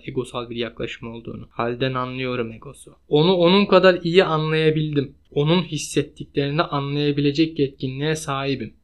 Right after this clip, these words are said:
ve bu yüzden ona anlayış gösteriyorum." Empati kelimesini kişisel özelliğiymiş gibi anlatan insanların çoğu kabul görmek üzerine bunu yaparlar.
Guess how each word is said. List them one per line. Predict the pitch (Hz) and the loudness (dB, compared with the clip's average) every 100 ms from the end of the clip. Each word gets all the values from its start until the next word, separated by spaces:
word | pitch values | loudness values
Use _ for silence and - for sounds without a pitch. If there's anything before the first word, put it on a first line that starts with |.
| - | -2
ve | 135 | 0
bu | 139 | 0
yüzden | 123 120 - 151 156 - | -2 -4 -4 -4 -6 -4
ona | 135 123 | -2 0
anlayış | 127 123 120 - | -2 -2 -4 -4
gösteriyorum." | 120 - - 127 - - _ _ _ - | -6 -8 -14 -12 -12 -12 _ _ _ 2
Empati | 156 156 170 165 190 | 4 6 6 6 8
kelimesini | 180 175 170 175 175 | 6 6 2 2 -2
kişisel | - - - 180 175 | 0 -2 2 2 4
özelliğiymiş | 156 160 160 160 175 170 - | 4 4 4 4 2 2 -2
gibi | - 156 | 0 2
anlatan | 151 156 156 165 160 | 2 0 -2 0 0
insanların | 156 156 160 160 160 160 | -2 -2 -2 -2 -4 -4
çoğu | - 175 135 139 _ _ | 2 2 4 0 _ _
kabul | 151 147 160 | -2 0 0
görmek | 151 151 156 | -2 -2 -4
üzerine | 139 127 143 147 | -2 -4 -4 -4
bunu | 147 | -4
yaparlar. | 143 131 123 120 113 - | -4 -6 -8 -8 -12 -18